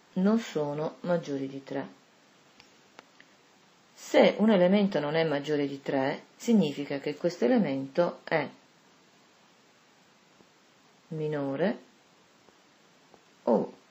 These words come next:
uguale a tre. E quindi non essere maggiore si traduce con il simbolo minore o uguale. Proviamo adesso a scrivere in simboli questa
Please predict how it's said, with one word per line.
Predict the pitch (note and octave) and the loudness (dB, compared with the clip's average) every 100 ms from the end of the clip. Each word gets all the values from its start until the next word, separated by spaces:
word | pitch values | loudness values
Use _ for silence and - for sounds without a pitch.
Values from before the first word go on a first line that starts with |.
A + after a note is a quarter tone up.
| _ _ | _ _
uguale | - G#3 D3+ C3+ C3 D3 D3+ - _ _ _ _ _ _ _ _ _ _ - _ _ | -6 -4 -2 -2 -2 -4 -4 -14 _ _ _ _ _ _ _ _ _ _ -20 _ _
a | - | -10
tre. | E3 - C3+ - _ _ _ _ _ _ _ - - - _ | -8 -8 -10 -12 _ _ _ _ _ _ _ -20 -20 -20 _
E | C4 | 0
quindi | C4+ F3 D3+ D3 C3+ - - - | 2 -2 -2 -4 -6 -10 -20 -16
non | - F3+ | 0 4
essere | G#3+ G3+ D3+ D3+ | 4 2 -2 0
maggiore | G3 G3+ F3 D3 C#3+ F#3+ B3+ - - _ _ _ _ _ - | 2 2 4 2 4 2 2 -6 -20 _ _ _ _ _ -20
si | - E3+ | -10 -8
traduce | D#3+ A3+ E3+ C#3+ D#3 F3+ | 0 0 0 -2 -2 -2
con | D3+ C#3+ C#3+ C#3 - _ _ - | -2 -6 -4 -6 -8 _ _ -6
il | A#3+ | -6
simbolo | A#3 C#3+ C#3 C3+ D3 D#3 - - | -4 -6 -6 -4 -4 -4 -6 -12
minore | - A3+ D#3+ B2+ C3+ - - | 2 2 2 -2 -4 -6 -4
o | D3 | -4
uguale. | C3 A#2 A#2 C3+ C3 - _ _ _ _ _ _ _ _ _ _ _ _ _ _ _ _ _ _ _ _ - - | -2 -4 -4 -6 -8 -16 _ _ _ _ _ _ _ _ _ _ _ _ _ _ _ _ _ _ _ _ -20 -2
Proviamo | A#3+ G#3+ | 2 4
adesso | F3 D#3+ - | 4 2 0
a | D3+ | -8
scrivere | - F#3 G#3 | -2 0 2
in | A#3 | 2
simboli | - C#3+ D3+ F3 | -2 -4 0 0
questa | - A#2+ - C#3 | 0 -8 -6 -6